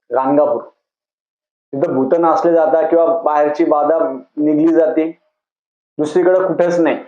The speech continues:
नवीन झालेले कुठंच नाही. त्याच्याबद्दल मी पूर्ण माहिती सांगणार आहे.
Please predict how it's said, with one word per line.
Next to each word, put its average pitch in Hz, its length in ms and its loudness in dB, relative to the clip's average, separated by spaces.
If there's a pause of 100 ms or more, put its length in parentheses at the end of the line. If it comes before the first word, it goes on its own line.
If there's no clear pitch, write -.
(1080)
नवीन 185 340 2
झालेले 175 420 2
कुठंच 196 340 0
नाही. 165 180 0
त्याच्याबद्दल - 1600 -6
मी 180 100 2
पूर्ण 185 300 -2
माहिती 175 320 0
सांगणार 139 360 0
आहे. 135 320 0